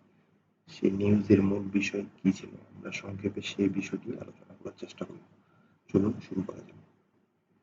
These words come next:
এই নিউজের প্রথমে ছিল, দেখেন, এই মুহূর্তে দেশে তেত্রিশ হাজারের কিছু বেশি বেসরকারি অন্তর্ভুক্ত স্কুল, কলেজ, মাদ্রাসা ও কারিগরি শিক্ষা প্রতিষ্ঠানে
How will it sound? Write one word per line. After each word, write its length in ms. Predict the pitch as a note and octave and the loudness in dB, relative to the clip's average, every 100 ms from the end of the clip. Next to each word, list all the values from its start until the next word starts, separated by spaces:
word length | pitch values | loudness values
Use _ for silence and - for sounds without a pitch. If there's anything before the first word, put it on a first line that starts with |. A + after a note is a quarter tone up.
| _ _ _ _ _ _ _ _ _ _ _ | _ _ _ _ _ _ _ _ _ _ _
এই 100 | G#2 | 2
নিউজের 320 | A2 G#2+ G#2 G#2 | 8 10 10 6
প্রথমে 320 | - G2+ G#2+ G2 | 4 2 4 4
ছিল, 240 | - F#2+ | 4 2
দেখেন, 340 | F2 E2 - G#2+ - - - _ | 4 2 0 -2 -4 -6 -20 _
এই 100 | G#2 | 12
মুহূর্তে 640 | G#2+ G#2+ A2+ - - G2+ A#2 - - - - | 12 12 8 4 10 10 10 2 -6 -2 6
দেশে 360 | G#2 - G#2 - | 8 8 4 6
তেত্রিশ 480 | G#2 G2+ - G#2+ G2+ | 6 6 8 6 8
হাজারের 320 | G2+ G2+ G2+ | 6 8 8
কিছু 220 | - - G2+ | 4 0 6
বেশি 360 | G#2 G#2 - G2+ - - _ | 6 6 2 -4 -6 -20 _
বেসরকারি 560 | - G2+ G2+ G2+ G#2 G2+ | 10 10 8 4 8 8
অন্তর্ভুক্ত 480 | G2+ G2+ G2+ - G#2+ G#2 | 8 2 -2 2 6 6
স্কুল, 320 | - - G#2 | 4 4 4
কলেজ, 380 | F#2+ G2 G2+ - | 6 8 8 6
মাদ্রাসা 580 | G2 G2+ - G2 - G#2 | 4 6 6 2 2 -4
ও 100 | G2+ - | -4 -4
কারিগরি 340 | G2 G2 - | 2 2 2
শিক্ষা 320 | - - - | -2 -2 0
প্রতিষ্ঠানে 560 | G2+ - F#2+ - G2 F#2+ | -2 2 2 6 4 4